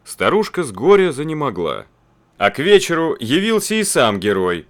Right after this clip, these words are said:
Андрюша. Оказывается, той ночью перед свадьбой долго гулял по улицам. А потом от веселья на крышу старенького дома через чердак забрался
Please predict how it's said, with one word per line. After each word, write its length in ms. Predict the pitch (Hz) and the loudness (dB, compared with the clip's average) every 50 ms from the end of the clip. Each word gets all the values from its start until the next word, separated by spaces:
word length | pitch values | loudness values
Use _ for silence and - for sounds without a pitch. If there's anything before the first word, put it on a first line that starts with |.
| _ _ | _ _
Андрюша. 680 | 151 185 196 165 165 151 131 101 90 - - 76 - - _ _ _ _ _ _ _ _ _ | 2 2 2 2 0 0 0 -2 -2 -6 -8 -10 -12 -14 _ _ _ _ _ _ _ _ _
Оказывается, 720 | - 104 104 131 131 113 101 101 104 101 95 - 104 98 | -2 0 4 4 4 4 4 4 2 2 2 0 -4 -2
той 200 | - - 101 95 | 0 0 0 0
ночью 380 | 92 107 123 120 101 - 98 87 | 0 0 0 0 -2 -2 -8 -8
перед 240 | - 87 85 82 - | -8 -8 -10 -10 -2
свадьбой 460 | 107 - 185 165 120 104 92 73 - _ _ _ _ _ _ _ _ | 2 2 2 2 2 -2 -4 -4 -6 _ _ _ _ _ _ _ _
долго 400 | - 82 135 160 185 185 160 175 | -4 2 4 4 4 4 2 0
гулял 320 | 143 131 123 120 135 156 | 0 2 2 4 2 2
по 100 | - 151 | 2 0
улицам. 560 | 143 120 87 80 76 73 - - 78 73 - _ _ _ _ _ _ _ _ _ _ | 0 0 0 -4 -8 -10 -12 -14 -14 -14 -14 _ _ _ _ _ _ _ _ _ _
А 140 | 95 90 | -4 -4
потом 440 | 85 80 73 - 160 170 143 95 - - - _ _ _ - - - _ | -4 -4 -4 0 0 0 0 -2 -6 -10 -20 _ _ _ -20 -20 -10 _
от 180 | - 101 92 - | -2 -2 -2 -2
веселья 800 | 85 120 131 - 151 170 185 175 170 165 170 165 156 139 - - | -4 -4 -4 0 0 0 2 2 2 2 2 2 2 0 -2 -6
на 240 | - 98 120 156 170 | -8 -4 -2 -2 -2
крышу 400 | - - 151 160 - - 180 180 | -4 -4 -4 -4 -2 -2 -4 -6
старенького 640 | - - - 135 160 160 165 156 139 143 135 123 101 | -8 -2 0 2 2 2 0 -2 -2 -2 -2 -2 2
дома 340 | 80 113 143 156 151 135 | 2 2 4 4 2 0
через 260 | 120 - 127 120 110 - | -2 -2 -4 -4 -4 -6
чердак 460 | - - 87 82 80 95 110 107 87 | -4 -4 -4 -2 0 0 0 0 0
забрался 680 | 80 76 71 78 113 160 180 170 - - 160 135 - | -4 -6 -2 0 2 4 4 2 2 -2 -2 -2 -2